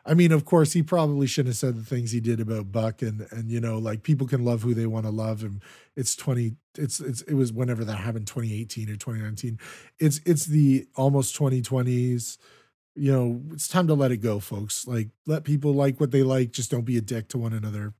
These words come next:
whatever. But, um, and, you know, I do believe I shouldn't be s-, comparing Kanye and him because Kanye does, you know, he, I feel like he has been struggling a lot, and there have been great hills and valleys with him, but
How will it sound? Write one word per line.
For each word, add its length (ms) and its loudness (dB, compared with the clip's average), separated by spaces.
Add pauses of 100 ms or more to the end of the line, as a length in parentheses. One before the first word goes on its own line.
(120)
whatever. 460 -10 (500)
But, 360 4
um, 480 0 (1080)
and, 180 6
you 80 10
know, 180 6
I 200 2
do 240 4
believe 560 0
I 100 0
shouldn't 440 -2 (180)
be 220 -4
s-, 280 -10 (760)
comparing 520 0
Kanye 400 -2
and 80 -4
him 160 -4
because 260 -6
Kanye 400 -4
does, 360 -6 (340)
you 160 -4
know, 220 -8 (320)
he, 180 -2
I 140 -2
feel 260 -2
like 200 -4
he 160 -2
has 220 -2
been 160 -4
struggling 520 -6
a 80 -8
lot, 260 -10
and 380 -14
there 160 -6
have 240 -4
been 380 -6 (560)
great 320 4
hills 320 -2
and 120 -4
valleys 480 -4
with 140 -8
him, 260 -6
but 220 -6